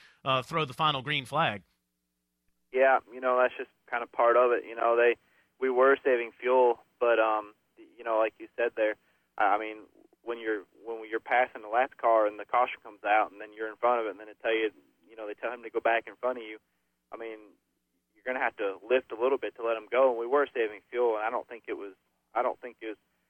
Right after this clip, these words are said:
Speaker 2: I've seen way bigger holes on the racetrack filled with that. I mean, there was a, there was a six car lane gap a lap later into turn three in front of the eleven car. To me, I mean, I don't,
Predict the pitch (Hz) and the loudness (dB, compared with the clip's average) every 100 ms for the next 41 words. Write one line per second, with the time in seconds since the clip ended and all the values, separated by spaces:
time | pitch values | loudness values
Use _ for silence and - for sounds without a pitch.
0 | _ 120 127 - 123 113 117 113 98 98 | _ -2 -2 -6 -2 2 2 0 -6 -6
1 | 101 98 98 98 101 101 - 104 98 - | -6 -6 -12 -16 -12 -12 -10 -8 -8 -10
2 | _ _ 117 107 101 104 104 101 104 104 | _ _ -10 -10 -10 -6 -4 -4 -6 -10
3 | 104 113 110 101 98 _ _ _ 123 123 | -6 -4 -4 -6 -12 _ _ _ 2 2
4 | 107 117 - 127 110 110 104 117 120 - | 0 -12 -2 2 4 2 -2 2 4 2
5 | - 95 113 110 110 113 117 101 101 117 | -4 -2 2 2 2 2 2 -2 -8 -12
6 | 110 - 113 117 107 110 104 107 104 110 | -14 -12 -10 -8 -8 -10 -8 -6 -2 -2
7 | 113 - 101 101 - 107 113 104 101 98 | -4 -6 -6 -6 -10 -18 -14 -14 -16 -16
8 | 101 104 | -16 -16